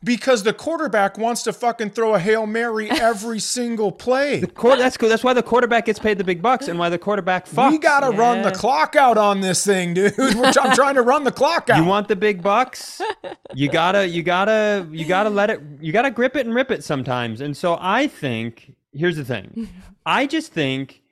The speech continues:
Speaker 2: it would be nice for us to have little boys that are, they're just buddies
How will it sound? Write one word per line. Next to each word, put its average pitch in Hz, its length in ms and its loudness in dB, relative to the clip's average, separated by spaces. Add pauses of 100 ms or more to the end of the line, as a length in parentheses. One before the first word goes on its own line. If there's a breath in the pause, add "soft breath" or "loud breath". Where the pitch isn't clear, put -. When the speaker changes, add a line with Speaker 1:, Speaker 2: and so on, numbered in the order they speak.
(440)
Speaker 2:
it 156 80 0
would 180 160 -2
be 185 140 -4
nice 120 600 -6 (300)
for 143 200 -6
us 135 240 -2
to 147 120 -2
have 127 320 -4
little 123 260 -2
boys 160 720 -2 (580)
that 113 200 -2
are, 110 400 -2 (100)
they're 120 140 -4
just 180 240 -6
buddies 196 680 0